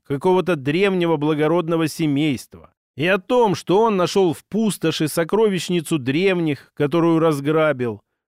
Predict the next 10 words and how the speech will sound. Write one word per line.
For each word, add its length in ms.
Много 420
чего 260
про 200
него 240
рассказывали. 840
В 100
большую 500
часть 360
этих 280
слухов 640